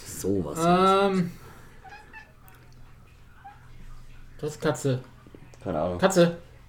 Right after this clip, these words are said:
Speaker 1: Ach, sie sieht da oben, Käfer. Ja, okay, gut. Okay, eben
Speaker 2: Ach
Speaker 1: sehe ich's.
Speaker 2: so. Ähm.
Speaker 1: Dass es so interessant sein kann.
Speaker 2: Hier, Episoden. Zack.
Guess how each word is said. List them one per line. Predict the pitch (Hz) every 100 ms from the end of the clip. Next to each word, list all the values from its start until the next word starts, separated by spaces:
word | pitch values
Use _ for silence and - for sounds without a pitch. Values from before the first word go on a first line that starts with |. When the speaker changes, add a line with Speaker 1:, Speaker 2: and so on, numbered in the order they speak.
| - - - - - - - -
Speaker 1:
Ach, | 131
sie | 131 110
sieht | 110
da | 110
oben, | 104 113 101
Käfer. | - 101 120 101 85
Ja, | 87
okay, | 92 - 90
gut. | 87 - - - - -
Okay, | -
eben | 62 90 92
Speaker 2:
Ach |
Speaker 1:
sehe | 90 85
ich's. |
Speaker 2:
so. | 127 131 127 - - - - - - - - - - - - - - -
Ähm. | 135 139 143 147 151 156 165 175 180 175 - -
Speaker 1:
Dass | - -
es | -
so |
interessant | 71 76 78 85
sein | 82 78
kann. | 82 - -
Speaker 2:
Hier, | 131 131 120
Episoden. | 127 127 - 131 151 190 220 190 - - - - - - 855 - - - - - - - - - - - - -
Zack. | - -